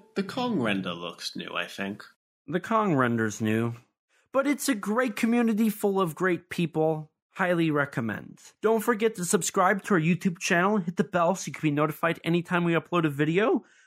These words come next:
Speaker 2: We sometimes post exclusives to the channel, like bloopers for episodes or minisodes talking about news or other subjects.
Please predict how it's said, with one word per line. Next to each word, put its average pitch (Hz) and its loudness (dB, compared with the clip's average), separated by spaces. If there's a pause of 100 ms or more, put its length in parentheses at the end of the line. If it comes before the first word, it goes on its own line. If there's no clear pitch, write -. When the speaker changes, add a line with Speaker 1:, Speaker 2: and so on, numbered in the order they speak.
(120)
Speaker 2:
We 180 2
sometimes 185 0
post 175 0
exclusives 202 -2
to 202 -2
the 202 2
channel, 202 0
like 185 -2
bloopers 160 -2
for 156 0
episodes 165 -2
or 151 -2
minisodes 156 0
talking 151 -2
about 147 0
news 151 0
or 151 2
other 147 2
subjects. 160 -2